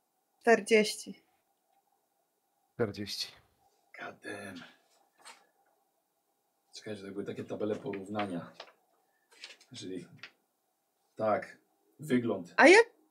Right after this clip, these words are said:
Speaker 1: na przykład Barnabasz grał razem z nami, to ile by miał wyglądu?
Speaker 3: On miał ze-, on miał dwadzieścia coś chyba.
Speaker 1: No?
Speaker 3: Tak, no,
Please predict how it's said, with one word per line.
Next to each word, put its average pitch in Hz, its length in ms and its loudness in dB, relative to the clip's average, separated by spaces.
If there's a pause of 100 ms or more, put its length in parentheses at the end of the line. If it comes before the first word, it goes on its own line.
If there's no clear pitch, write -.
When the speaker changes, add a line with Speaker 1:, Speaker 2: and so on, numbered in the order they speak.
Speaker 1:
na 262 100 8
przykład 262 420 2 (280)
Barnabasz 277 760 8
grał 220 300 10
razem 226 360 8
z - 100 -2
nami, 233 300 12
to - 80 -10 (180)
ile 220 240 12
by 214 140 0
miał 208 240 12
wyglądu? 190 580 8 (140)
Speaker 3:
On 196 200 -2
miał 120 140 2
ze-, 110 100 -4 (260)
on 123 60 2
miał 117 100 2
dwadzieścia 110 580 -2
coś 120 380 0
chyba. 87 340 -6 (640)
Speaker 1:
No? 254 360 10 (380)
Speaker 3:
Tak, - 300 0
no, 113 220 -2